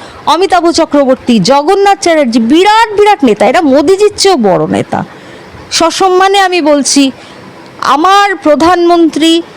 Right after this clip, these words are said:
নরেন্দ্র ভাই মোদি আজকে আছেন বলে ভারতীয় জনতা পার্টির ওই সল্টলেকের অফিসটা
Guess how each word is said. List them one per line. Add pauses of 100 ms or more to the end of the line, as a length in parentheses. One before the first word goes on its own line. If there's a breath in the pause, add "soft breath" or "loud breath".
(520)
নরেন্দ্র
ভাই
মোদি (140)
আজকে (100)
আছেন
বলে (520 loud breath)
ভারতীয়
জনতা
পার্টির
ওই
সল্টলেকের
অফিসটা